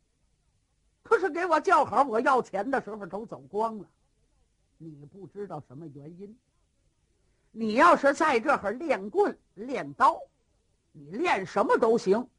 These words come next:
除去枪，十八般兵刃哪样都行，都要得下钱来。你要打算练枪要钱呐？”“ <laughs> 不行，告诉你吧，我们这个村儿啊，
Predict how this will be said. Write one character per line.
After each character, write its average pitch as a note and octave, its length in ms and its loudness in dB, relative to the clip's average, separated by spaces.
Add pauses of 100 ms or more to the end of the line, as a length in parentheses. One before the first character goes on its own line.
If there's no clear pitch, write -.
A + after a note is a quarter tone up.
除 F#4 260 -4
去 A#3 180 -10
枪， E4 320 0 (1000)
十 - 300 -4
八 A#4 220 10
般 A#3+ 220 4
兵 D#4+ 100 -4 (160)
刃 A#3 160 -6 (260)
哪 F#3+ 280 -4
样 F4+ 400 0 (760)
都 G#3 140 -8
行， G3+ 280 -8 (600)
都 G3 180 -12
要 A3 200 2
得 D#3 140 -14
下 C#3 160 -20
钱 C3 360 -20
来。 G3 80 -20 (680)
你 F3+ 160 -20
要 C#4 180 2
打 C#3+ 260 -8
算 D4 280 0
练 A3+ 280 2
枪 E4 400 -4
要 F3 220 0
钱 A#2+ 380 -20
呐？”“ B2+ 100 -20 (800)
<laughs> D#3 720 -12
不 D3+ 120 -20
行， A#2 200 -20 (800)
告 F#3+ 220 0
诉 E3+ 120 -10
你 D#3 200 -12
吧， C#3 200 -18 (760)
我 D#3 160 -18
们 D#3+ 120 -16
这 A3 200 -8
个 D#3 100 -18
村 A#3+ 240 -14
儿 A3+ 140 -12
啊， - 100 -20